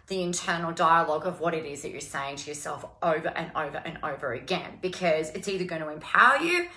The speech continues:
or it's gonna disempower you. It's either gonna help you find that extra wind, or it's gonna knock you, it's gonna give you every reason and every excuse and every validation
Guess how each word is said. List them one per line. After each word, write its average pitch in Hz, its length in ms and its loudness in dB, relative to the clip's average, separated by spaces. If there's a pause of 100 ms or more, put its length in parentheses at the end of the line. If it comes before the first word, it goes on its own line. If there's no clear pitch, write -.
(280)
or 233 100 6
it's 233 80 0
gonna 208 240 -2
disempower 170 680 -4
you. 71 220 -12
It's 190 140 -6
either 196 160 -2
gonna 185 160 -2
help 208 400 2
you 262 100 -2
find 220 580 6
that 156 120 0
extra - 320 -6
wind, 180 520 -4 (300)
or 214 160 6
it's - 160 2
gonna 180 240 2
knock 175 280 4
you, 180 320 2
it's 180 300 -4
gonna 196 180 -4
give 214 160 -4
you 196 200 -6
every 240 260 0
reason 214 300 0
and 175 200 -2
every 202 280 -4
excuse 185 520 -2
and 185 200 -4
every 202 240 0
validation 175 880 0